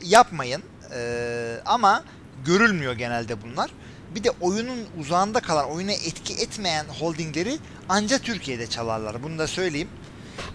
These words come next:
Ee, holding her, her down'da az çok olur. Ama çok bariz olanlar, böyle jersey böyle çektiğin, uzadığı veya işte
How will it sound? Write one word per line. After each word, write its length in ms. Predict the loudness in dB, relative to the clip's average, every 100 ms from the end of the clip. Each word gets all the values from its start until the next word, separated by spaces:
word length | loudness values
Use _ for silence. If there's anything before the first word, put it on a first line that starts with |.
| 2
Ee, 680 | 2 -2 -2 -2 -4 -6 -8 -12 -16 -16 -14 -6 6
holding 320 | 6 6 -4 -8 -14 0
her, 280 | 6 6 6
her 420 | 6 6 6 8
down'da 380 | 6 8 6 6
az 220 | 6 4
çok 200 | -4 -2
olur. 220 | -4 -4 -6 -12 -16 -16 -2
Ama 200 | 2 4
çok 260 | 4 2 2
bariz 380 | 10 12 12 8
olanlar, 420 | 6 6 4 2
böyle 240 | 4 2 2
jersey 420 | 2 4 4 4
böyle 160 | 2
çektiğin, 600 | 2 2 0 0 0 0
uzadığı 420 | 0 0 2 0 0 -8 -2
veya 200 | 6 8
işte 340 | 8 8 6